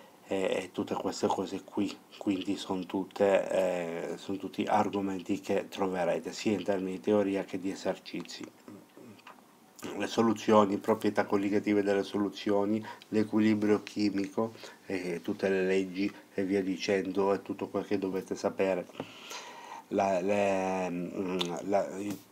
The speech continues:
parleremo anche di cinetica chimica e decenni sulla termodinamica chimica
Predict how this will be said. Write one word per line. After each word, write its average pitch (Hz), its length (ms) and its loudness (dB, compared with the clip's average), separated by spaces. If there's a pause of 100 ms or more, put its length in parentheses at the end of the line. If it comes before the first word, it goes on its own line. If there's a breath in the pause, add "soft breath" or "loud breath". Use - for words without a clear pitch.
(160)
parleremo 104 760 6
anche 98 360 2
di 95 240 -4
cinetica 101 720 0
chimica 113 800 4
e 107 320 6
decenni 98 520 0
sulla 98 280 2
termodinamica 101 1000 2
chimica 98 720 2